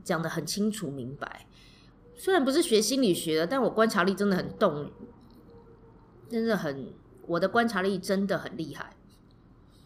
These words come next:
所以就在聊说我可以做什么。如果，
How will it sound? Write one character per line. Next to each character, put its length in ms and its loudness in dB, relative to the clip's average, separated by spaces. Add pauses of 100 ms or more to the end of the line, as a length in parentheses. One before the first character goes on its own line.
(720)
所 180 -4
以 380 -2 (920)
就 140 -2
在 140 4
聊 240 2
说 420 2
我 180 -4
可 160 -4
以 60 2
做 220 0
什 140 -8
么。 200 -20 (760)
如 120 -10
果， 480 -2